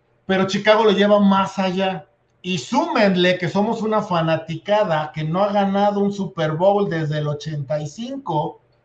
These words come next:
que en los últimos veinte años hemos tenido dos playoffs, bueno, dos, este, tres visitas a playoffs, y que estamos urgidos de ganar, que nos agarramos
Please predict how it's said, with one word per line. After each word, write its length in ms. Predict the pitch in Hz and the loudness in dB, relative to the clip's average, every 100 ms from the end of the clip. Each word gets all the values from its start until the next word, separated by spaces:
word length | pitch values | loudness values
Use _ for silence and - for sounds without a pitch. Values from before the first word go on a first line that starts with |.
| _ | _
que 100 | 170 | -2
en 80 | 170 | -2
los 160 | 175 214 | -2 -4
últimos 440 | 214 233 196 180 | -4 0 2 2
veinte 400 | 202 214 202 208 | 0 0 0 2
años 360 | 214 220 208 208 | 2 2 -2 -2
hemos 300 | 214 202 - | -2 -2 -2
tenido 680 | 180 196 202 196 - - _ _ - | -2 0 4 2 2 -8 _ _ -6
dos 540 | 143 170 254 330 - - | 0 4 4 4 0 -4
playoffs, 800 | 233 220 208 196 202 - - - 165 | -4 0 4 4 4 -2 -10 -16 -4
bueno, 300 | 165 160 156 | -2 0 0
dos, 400 | 190 240 254 240 | 2 4 2 -2
este, 1200 | 220 - - 156 151 147 143 139 135 135 139 139 | -10 -12 -8 -4 -2 -2 0 -2 -4 -6 -8 -8
tres 540 | 190 226 262 - - _ _ _ | -2 0 0 -4 -12 _ _ _
visitas 500 | 180 143 196 202 160 | -4 -2 0 0 0
a 140 | 170 | -2
playoffs, 580 | 175 180 180 180 175 - _ - - | 0 2 2 2 0 -4 _ -20 -12
y 140 | 185 147 | -8 -4
que 80 | 180 | -4
estamos 520 | - 220 226 233 - - | 0 0 2 -2 -4 -2
urgidos 720 | 214 202 190 - 226 247 220 | 4 4 4 0 -2 0 0
de 120 | 208 | 0
ganar, 500 | 185 190 190 190 190 | 0 0 0 0 -2
que 100 | - | -4
nos 180 | 165 160 | -4 -4
agarramos 600 | 175 170 175 190 196 202 | -6 -4 -2 -2 0 -2